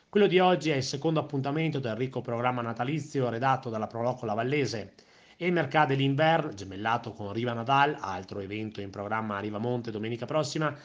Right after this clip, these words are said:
prevede l'esposizione di prodotti tipici selezionati sulla piazza della Chiesa fino alle diciannove. Alle quindici e trenta la lettura per bambini sotto l'albero in collaborazione con la libreria Quattro Occhi di Agordo. Alle sedici e trenta i canti di Natale con i bambini dell'asilo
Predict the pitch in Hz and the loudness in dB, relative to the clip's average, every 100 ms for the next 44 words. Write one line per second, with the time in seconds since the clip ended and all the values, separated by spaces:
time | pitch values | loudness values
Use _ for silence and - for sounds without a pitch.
0 | - - - 185 196 190 175 160 - 139 | -20 -12 0 4 4 4 2 -2 -2 -2
1 | 127 - 165 156 120 120 120 127 131 123 | -2 -2 0 0 -2 -2 -2 -2 -4 -6
2 | 131 131 127 120 110 101 - 160 165 160 | -6 -6 -8 -8 -6 -6 -4 0 0 0
3 | 156 120 110 117 113 120 107 110 - 165 | -6 -6 -4 -4 -4 -4 -6 -4 -2 0
4 | 160 - - _ - 208 226 214 196 196 | 0 -2 -8 _ -4 -2 0 0 -2 -4
5 | 196 104 76 73 _ _ _ _ _ 123 | -6 -6 -10 -18 _ _ _ _ _ -2
6 | 117 120 127 113 127 160 175 170 165 120 | -2 0 -2 -2 0 2 2 2 2 2
7 | 127 123 165 170 147 127 135 156 175 151 | 0 0 2 4 2 -2 -2 0 0 0
8 | - 113 123 127 117 110 104 101 98 104 | -4 0 2 2 2 -4 -4 -6 -6 -6
9 | 101 131 120 117 107 110 110 113 123 - | -6 -6 -6 -6 -6 -4 -4 -4 -4 -6
10 | 117 113 113 120 117 135 131 131 127 120 | -6 -2 -2 -4 0 2 2 0 -4 -6
11 | - - - - 92 95 98 101 95 - | -8 -20 -20 -14 -12 -10 -8 -8 -8 -4
12 | 156 165 160 131 135 127 131 127 120 123 | -2 -2 0 -2 0 0 0 -4 -4 -4
13 | 131 143 143 139 113 110 117 131 127 117 | 2 4 4 -2 -4 -4 -4 -4 -4 -4
14 | 110 120 151 185 175 | -4 -4 -2 0 0